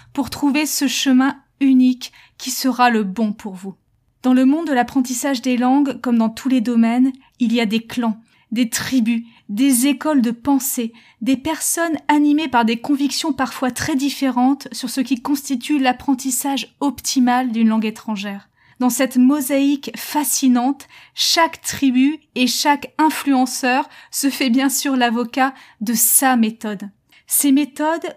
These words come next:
peuvent varier de façon assez considérable, même quand elles sont appuyées sur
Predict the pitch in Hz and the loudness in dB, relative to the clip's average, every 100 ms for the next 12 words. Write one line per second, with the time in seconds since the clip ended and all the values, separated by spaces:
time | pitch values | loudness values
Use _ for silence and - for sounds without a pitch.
0 | - 269 220 262 269 285 240 233 240 - | -4 -2 0 0 2 2 0 -2 -4 -2
1 | 269 - 262 262 269 247 240 - 220 233 | -4 -2 -2 -2 -2 0 -2 -2 -4 -4
2 | 220 208 214 - - _ 240 285 320 277 | -4 -4 -8 -12 -20 _ 0 2 2 0
3 | 269 262 262 262 294 277 - 269 269 294 | 0 -2 0 -2 -2 -4 -4 0 0 0
4 | - 254 | -2 -4